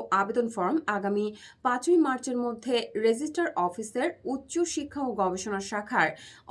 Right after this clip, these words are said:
অফিস সময়ের মধ্যে জমা দিতে হবে। অসম্পূর্ণ এবং নির্ধারিত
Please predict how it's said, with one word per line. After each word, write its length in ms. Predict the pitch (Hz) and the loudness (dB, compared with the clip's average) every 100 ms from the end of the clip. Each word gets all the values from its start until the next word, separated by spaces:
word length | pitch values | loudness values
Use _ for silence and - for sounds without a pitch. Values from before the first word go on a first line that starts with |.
| 220 | -2
অফিস 300 | 220 339 330 - | 0 0 0 -2
সময়ের 380 | 269 220 214 214 214 | -4 -2 -2 -2 -4
মধ্যে 200 | 214 269 254 | -6 -6 -4
জমা 200 | 175 165 | -2 0
দিতে 160 | 160 170 | -2 -2
হবে। 220 | 175 156 131 - _ _ _ _ _ _ _ _ _ _ _ - - - | -2 -2 -6 -10 _ _ _ _ _ _ _ _ _ _ _ -20 -6 2
অসম্পূর্ণ 600 | 240 - 339 339 370 359 392 226 | 4 6 4 6 6 6 6 2
এবং 160 | 220 220 226 | 2 2 2
নির্ধারিত 420 | 226 214 269 285 | 0 -2 -4 -2